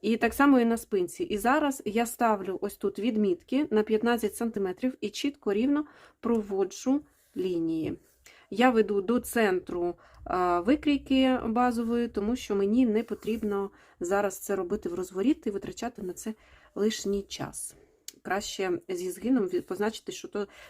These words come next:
згин. Одночасно позначайте, що де у вас спинка, де у вас пілочка, щоб ви не заплутались. А, п'ятнадцять сантиметрів висота цього поясу попереду і по спині. Якщо вам треба менше, ви можете зробити менше.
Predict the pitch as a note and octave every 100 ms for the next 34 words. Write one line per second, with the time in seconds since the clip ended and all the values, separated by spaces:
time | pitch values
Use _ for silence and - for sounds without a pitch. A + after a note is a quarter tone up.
0 | - F#3 F#3 F3 G3 A3+ B3+ A#3+ G3 -
1 | - _ G3+ A3+ A3 G#3 - - F#3+ F#3+
2 | A3 F3+ F3+ - D4+ E4+ G#3 G#3 F3 F3+
3 | C4 C4 - - F3+ A3+ G3 G#3 G#3+ -
4 | F#3+ G3+ E3+ F3+ - - - _ - -
5 | - - _ _ _ _ _ - A3 A3
6 | B3+ C4+ C#4+ B3 G#3 A3 G#3+ A3+ G#3 G3
7 | G#3 A3 A#3+ G3 E3 E3+ F#3 G#3 - E3+
8 | D#3 - E3 D3 - - - G3+ F3+ D#3
9 | D3+ - _ _ _ F3 F#3 D3 F#3 B3+
10 | E4+ E4 - A3 C#4 C#4 G3 A#3 A#3 -
11 | F3 D3 - - - - - B3+ G#3+ G3+
12 | F#3 F#3 A#3+ G4 G4+ - D#4+ D4+ - G3
13 | A#3+ A3 - E3 F3 G3+ E3 E3+ -